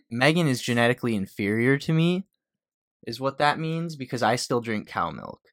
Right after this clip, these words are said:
Speaker 1: Okay, but I don't get nauseous as
Speaker 2: Cow milk
Speaker 1: easily, so I
Speaker 2: people,
Speaker 1: think I'm good.
Speaker 2: flex.
Speaker 1: Sure,
Speaker 2: Flex
Speaker 1: sure,
Speaker 2: cow
Speaker 1: sure,
Speaker 2: milk.
Speaker 1: whatever.
Speaker 2: All right. Card number sixty-three for this one.
Speaker 1: Go for it.
Speaker 2: It is phone game.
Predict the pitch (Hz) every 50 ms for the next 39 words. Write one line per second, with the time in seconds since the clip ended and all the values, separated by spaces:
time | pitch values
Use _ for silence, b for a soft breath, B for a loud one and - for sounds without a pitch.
0 | _ - 220 208 214 190 175 190 - - 190 208 233 262 277 285 226 190 175 156
1 | 143 156 151 - - - - - 160 - - - 139 143 151 156 160 165 - -
2 | 180 175 170 165 - 175 175 175 175 170 160 156 151 - 131 120 92 92 - -
3 | - - - - - - - - - 180 - 180 180 - - 139 139 127 123 117
4 | 113 110 104 110 131 147 131 92 - 92 117 180 180 - - 139 147 147 135 120
5 | 104 - _ _ _ _ _ _ _ _ _ _ _ - - 165 170 196 196 190
6 | 190 180 165 143 120 - - - 165 160 - - - 131 120 - 131 135 139 147
7 | 151 147 - 127 117 123 127 - - 123 113 117 120 123 135 151 160 160 151 b
8 | b b b b _ _ _ - 190 175 - - 123 127 127 - - _ _ _
9 | _ _ _ _ _ _ _ _ _ _ _ _ - 139 147 135 127 117 110 107
10 | 104 - - _ - - - 123 143 156 131 104 95 80 76 67 55 - -